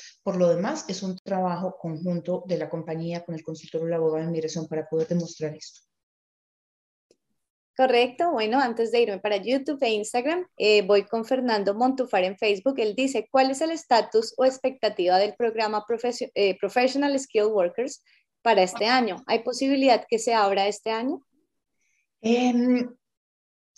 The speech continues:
Speaker 1: esa es una pregunta para una bola de cristal y les cuento que la mía ha fallado tantas veces durante covid que yo ya no sé ni qué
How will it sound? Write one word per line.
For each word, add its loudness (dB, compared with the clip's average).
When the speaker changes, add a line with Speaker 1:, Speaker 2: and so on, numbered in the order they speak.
Speaker 1:
esa -2
es -6
una 0
pregunta 2
para -4
una 0
bola 0
de -2
cristal -6
y -4
les -4
cuento 0
que 2
la 2
mía 2
ha -2
fallado 2
tantas 0
veces -2
durante -2
covid 4
que -4
yo -6
ya -2
no -4
sé 0
ni -2
qué 0